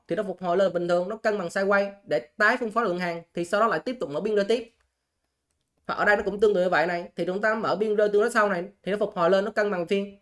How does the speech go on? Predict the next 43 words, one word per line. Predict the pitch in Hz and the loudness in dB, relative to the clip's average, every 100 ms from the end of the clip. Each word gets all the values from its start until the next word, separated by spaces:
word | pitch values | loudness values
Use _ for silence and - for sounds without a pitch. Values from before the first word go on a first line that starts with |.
| - | -4
thì | |
lại | 147 147 | -2 -2
tiếp | 247 240 | -4 -6
tục | 147 | -2
mở | |
biên | 190 196 | 0 2
rơi. | 180 180 - | 2 0 -6
Thì | - | -6
bạn | 156 143 | -4 0
thấy | 185 | 0
đi, | 214 190 - | 0 -4 -4
rõ | 147 | 0
ràng | 190 165 | 2 2
rằng | 160 160 | -2 -2
ở | - | -2
đây | 196 196 | 2 2
là | |
nhịp | 156 156 | 2 -2
gì | 160 151 | 0 0
ạ? | 147 - _ _ | 0 -8 _ _
Nhịp | 165 165 | -6 -2
bull | 202 208 | 4 4
trap | 220 240 | 4 2
của | 202 | 0
thị | 180 | 2
trường | 170 175 | 2 2
mà, | 170 180 _ _ | -2 -4 _ _
chứ | 240 | -2
đâu | 233 220 | 4 4
có | 233 | 4
phải | 180 196 | 2 0
là | |
cái | - 214 | 0 -2
nhịp | 180 | -2
gì | 180 165 | 2 2
ạ? | 156 - _ _ | 2 -2 _ _
Đâu | - 202 | -2 2
phải | 202 | 4
là | |
nhịp | 196 165 | 2 2
tạo | - | 2
đáy | 175 208 | 4 6
đâu. | 247 220 | 6 2